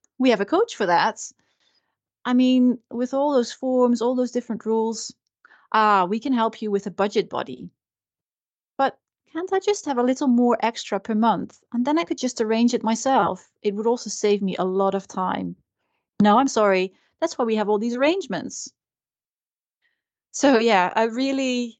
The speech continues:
<laughs> striking way of indicating how many different benefits, allowances, tax credit types, rules there are in the Netherlands. Um, and the journalist points out in the podcast that, you know, he researching this, writing about this,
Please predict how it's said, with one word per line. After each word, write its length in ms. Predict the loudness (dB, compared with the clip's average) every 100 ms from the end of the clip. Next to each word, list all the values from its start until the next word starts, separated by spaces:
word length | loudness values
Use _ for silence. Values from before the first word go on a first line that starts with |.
| _
<laughs> 100 | -18
striking 960 | -16 -14 -14 -8 -8 -6 -4 -4 -4 -10 _ _ -4
way 320 | 0 2 2
of 120 | 0
indicating 800 | -2 -2 -4 -4 -4 -4 -8 -10 -14 -8
how 200 | -4 0
many 200 | 0 0
different 500 | -2 -4 -4 -6 -8 _ _ _
benefits, 580 | -2 -2 -2 -4 -4 -8
allowances, 1300 | -6 -2 0 0 0 -2 -4 -2 0 0 -4 -8 -12 _ _ _
tax 240 | -6 -6
credit 280 | -4 -4 -4
types, 440 | -4 -2 -2 -6 -10
rules 460 | -2 0 0 0
there 180 | 0 2
are 180 | 2 2
in 80 | 0
the 60 |
Netherlands. 680 | -2 -4 -4 -4 -4 -6 -10 -8
Um, 280 | -8 -8 0
and 100 | 4
the 60 | 4
journalist 540 | 4 4 4 2 0
points 280 | -2 -2 0
out 240 | 0 0
in 80 | -2
the 60 | -6
podcast 580 | -8 -10 -6 -6 -6 -4
that, 240 | -2 -4 _ _ _
you 80 | -6
know, 80 | -4
he 640 | -4 0 0 0 -2 -6 _ _ -4
researching 540 | -4 0 -2 0 -4
this, 280 | -2 -2 -2
writing 400 | 0 0 -2 -8
about 300 | -6 -6 -6
this, 260 | -8 -12